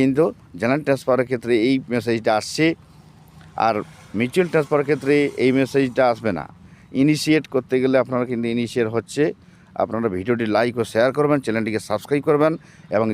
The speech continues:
যারা আবেদন করতে চান অবশ্যই আপনারা শুরু করে দেন, কারণ পোর্টাল কিন্তু শুরু হয়ে গেছে। তো বন্ধুরা,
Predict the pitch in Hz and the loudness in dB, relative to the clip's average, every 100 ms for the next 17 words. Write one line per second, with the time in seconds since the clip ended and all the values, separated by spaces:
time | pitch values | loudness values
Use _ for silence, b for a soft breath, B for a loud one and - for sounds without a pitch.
0 | 98 120 143 139 135 143 139 151 - 147 | 0 2 2 2 2 0 0 -2 -2 0
1 | 160 160 - 120 139 - 147 135 123 117 | 2 2 0 0 0 2 0 2 0 -2
2 | 117 131 127 147 156 170 - B B - | -4 -4 0 2 4 2 -2 B B -6
3 | 117 117 107 110 127 139 156 143 143 - | -2 -2 0 0 0 0 -2 -4 -6 -6
4 | 123 143 160 104 78 - - B B B | 0 2 2 0 -4 -12 -18 B B B
5 | B B - 110 127 139 123 | B B -10 -2 2 2 2